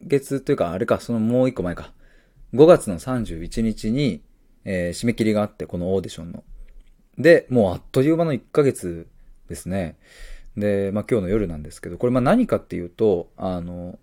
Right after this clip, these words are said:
川原拓実さんっていうプロデューサーの方が手掛ける、えーと、まあ、オーディションで。で、川原拓実さん、まあ、ご存知の方もいると思うんですけど、あの、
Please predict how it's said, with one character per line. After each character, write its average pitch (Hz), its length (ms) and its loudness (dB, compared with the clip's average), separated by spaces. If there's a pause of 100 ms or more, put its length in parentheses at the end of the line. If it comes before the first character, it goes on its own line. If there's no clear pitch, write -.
(420)
川 175 140 2
原 202 120 4
拓 104 180 0
実 98 80 0
さ 95 160 -4
ん 92 60 -6
っ - 20 -10
て 95 100 -8
い 82 40 -8
う - 20 -14
プ - 100 -6
ロ 123 140 2
デ 120 100 -2
ュ 120 100 2
ー - 40 -2
サ 117 160 -2
ー 107 240 0
の 104 120 -4
方 98 280 -4
が 123 140 -2
手 104 140 0
掛 104 160 0
け 101 140 0
る、 104 320 0 (460)
え - 280 -12
ー - 40 -16
と、 - 340 -8
ま 107 100 0
あ、 98 40 4
オ 104 100 4
ー - 20 2
デ 90 100 -4
ィ - 20 -12
シ 78 80 -12
ョ - 20 -12
ン 73 120 -12
で。 82 200 -8 (540)
で、 143 160 4
川 170 160 4
原 202 100 2
拓 113 160 0
実 95 80 -2
さ 98 120 -6
ん、 - 20 -4
ま 92 80 -4
あ、 - 20 -8
ご 95 80 -2
存 131 140 2
知 120 40 -4
の 101 60 -2
方 - 200 -6
も 85 100 -6
い - 20 -6
る 98 80 -4
と - 80 -8
思 85 100 -8
う 80 40 -12
ん - 20 -12
で 80 60 -14
す - 100 -18
け 113 80 -8
ど、 127 220 4
あ 92 40 -2
の、 87 280 -8